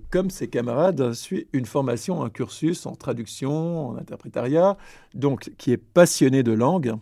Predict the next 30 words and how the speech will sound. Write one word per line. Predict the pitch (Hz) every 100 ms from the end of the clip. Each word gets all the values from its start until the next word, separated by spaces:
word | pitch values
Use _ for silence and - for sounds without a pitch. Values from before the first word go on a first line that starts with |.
| _ - - - - _ -
Et, | 131 127 120
euh, | 117 113 113
c'est | - 131
justement | 120 139 135 151
de | 139 120
cela | - 135 160
dont | 165 135
nous | 123 120 117 113 117 120
allons | 123 123 127 120 120 127 135 - -
parler | 131 151 175
en | 123
ce | -
moment, | 135 190 185 _
tout | 151
de | 143
suite. | 208 180 - 127 - - - _ -
Alors, | 131 123 - -
euh, | 127 120 120 117 117 117 113
j'ai | 110 143
peut-être | 147 180 175
quelques | 196 165 151
questions | 156 143 185
à | 156
vous | 123
poser | - 120 175
qui | 190 -
peuvent | 127 120
être | 131 -
des | 120
questions | 110 123 - 165 175 180